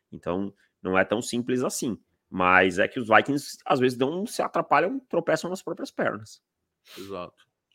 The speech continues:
Speaker 2: E o que eu ia falar? Acho que era sobre isso. Agora eu confesso que me fugiu. Era sobre a folga? Ah, sim. Ontem nós conversamos, David Chiodini. Deixa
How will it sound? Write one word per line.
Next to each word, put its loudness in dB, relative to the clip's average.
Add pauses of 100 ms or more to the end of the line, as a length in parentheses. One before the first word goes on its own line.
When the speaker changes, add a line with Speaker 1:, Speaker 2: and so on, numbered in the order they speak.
(560)
Speaker 2:
E 2 (680)
o -20
que -2
eu 2
ia 2
falar? 2 (1300)
Acho -20
que -8
era -2
sobre -12
isso. -10 (120)
Agora -6
eu -8
confesso -10
que -16
me -10
fugiu. -12 (2500)
Era -6
sobre -4
a 0
folga? 0
Ah, 10
sim. -8 (1400)
Ontem 6
nós 4
conversamos, 0
David 2
Chiodini. -2
Deixa -16